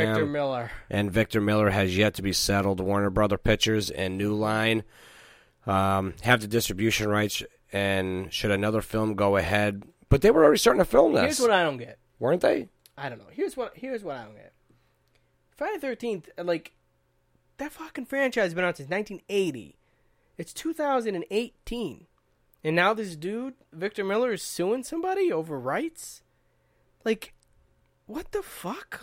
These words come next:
Speaker 1: Like,
Speaker 2: Yeah, it's out of nowhere.
Speaker 1: yeah, wouldn't that have happened a long
Speaker 2: He's like,
Speaker 1: time
Speaker 2: "All right, I got paid on the first three that were good. I didn't wanna be associated
Speaker 1: Yeah,
Speaker 2: with some
Speaker 1: like,
Speaker 2: of the other ones,"
Speaker 1: you know
Speaker 2: you
Speaker 1: what
Speaker 2: know?
Speaker 1: I mean?
Speaker 2: <laughs>
Speaker 1: Like, it's really weird. It's all of a
Speaker 2: Yeah.
Speaker 1: sudden, he, I don't know, it's like
Speaker 2: It might be one of those things, "Hey, cut me a check and I get out of here."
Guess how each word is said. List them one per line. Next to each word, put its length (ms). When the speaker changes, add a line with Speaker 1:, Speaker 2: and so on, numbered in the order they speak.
Speaker 1:
Like, 240
Speaker 2:
Yeah, 280
it's 260
out 140
of 60
nowhere. 440
Speaker 1:
yeah, 300
wouldn't 320
that 120
have 120
happened 400
a 40
long 640
Speaker 2:
He's 120
like, 120
Speaker 1:
time 80
Speaker 2:
"All 60
right, 160
I 120
got 200
paid 160
on 100
the 60
first 340
three 120
that 160
were 100
good. 240
I 100
didn't 140
wanna 140
be 100
associated 600
Speaker 1:
Yeah, 120
Speaker 2:
with 80
some 100
Speaker 1:
like, 100
Speaker 2:
of 60
the 100
other 180
ones," 220
Speaker 1:
you 60
know 80
Speaker 2:
you 60
Speaker 1:
what 80
Speaker 2:
know? 120
Speaker 1:
I 40
mean? 360
Speaker 2:
<laughs> 0
Speaker 1:
Like, 300
it's 500
really 380
weird. 680
It's 160
all 120
of 40
a 20
Speaker 2:
Yeah. 40
Speaker 1:
sudden, 320
he, 180
I 80
don't 120
know, 300
it's 140
like 440
Speaker 2:
It 80
might 180
be 80
one 160
of 60
those 160
things, 280
"Hey, 140
cut 180
me 80
a 60
check 260
and 100
I 60
get 140
out 140
of 40
here." 200